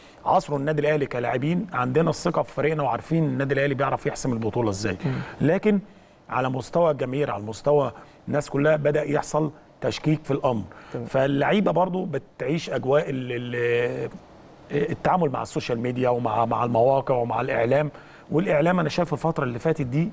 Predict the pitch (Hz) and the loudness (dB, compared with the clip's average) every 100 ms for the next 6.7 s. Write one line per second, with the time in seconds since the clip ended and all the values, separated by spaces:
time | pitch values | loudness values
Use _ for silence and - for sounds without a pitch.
0 | - 135 127 120 120 127 165 147 131 135 | -2 0 0 0 0 2 2 2 -2 0
1 | 151 147 156 156 160 170 - - - - | 0 0 2 2 2 0 -6 -20 -20 -10
2 | - 135 123 120 120 120 120 117 120 127 | -4 0 2 2 2 4 4 2 2 2
3 | 135 135 147 151 143 151 135 - - - | 2 4 2 2 2 0 0 -2 -14 -18
4 | - 120 117 120 151 151 151 131 127 139 | -10 -6 -2 0 0 0 -2 -4 -2 0
5 | 147 151 147 127 123 123 117 120 117 117 | 0 0 -2 -6 -2 -2 -2 -2 -2 -2
6 | 117 135 135 131 127 143 | -2 0 0 0 4 4